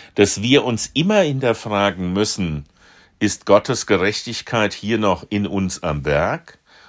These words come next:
oder machen wir menschliche Gerechtigkeit?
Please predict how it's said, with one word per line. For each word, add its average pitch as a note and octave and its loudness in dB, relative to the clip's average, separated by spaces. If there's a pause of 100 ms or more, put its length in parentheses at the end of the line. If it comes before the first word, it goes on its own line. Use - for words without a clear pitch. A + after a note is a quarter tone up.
(140)
oder F2 2
machen F2 2
wir G2 0
menschliche D2+ -4
Gerechtigkeit? D2 -8